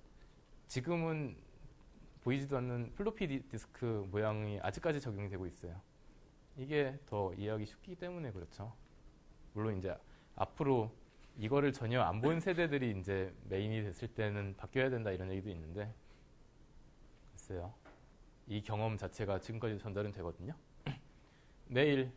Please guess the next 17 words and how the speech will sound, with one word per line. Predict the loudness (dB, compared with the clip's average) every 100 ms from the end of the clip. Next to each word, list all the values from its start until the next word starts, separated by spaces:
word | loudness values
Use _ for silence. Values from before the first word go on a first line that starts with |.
| -4
메일은 | 2 4 4 0
실제 | -2 4 4 4
편지 | -4 -2
봉투 | 0 0 0
모양이죠. | 0 0 0 -4 -6 -14 -16 -16
그쵸? | -12 -12 -12 -16 -20 -16 0
이런 | 2
것처럼 | 4 6 6 6 4 -12 -18 -6
실제 | -4 4 4
사물의 | 4 2 4 4 4
어떤 | 4 2
요소들을 | 0 0 0 2 2 -2
디자인으로 | -4 -2 0 0
많이 | 0 -2 -6 -16 -18 -10
적용을 | -6 -4 -2
하고 | -2
있습니다. | -2 -4 -8 -8